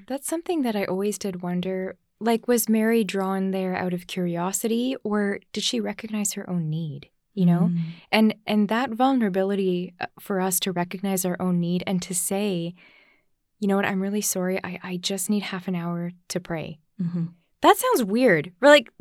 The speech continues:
Speaker 1: to a lot of people, that would be a very weird request.
Speaker 2: Mm-hmm.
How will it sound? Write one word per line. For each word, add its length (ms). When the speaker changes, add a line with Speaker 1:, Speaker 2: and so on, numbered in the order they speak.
Speaker 1:
to 160
a 20
lot 200
of 100
people, 380
that 180
would 100
be 120
a 60
very 260
weird 280
request. 600
Speaker 2:
Mm-hmm. 160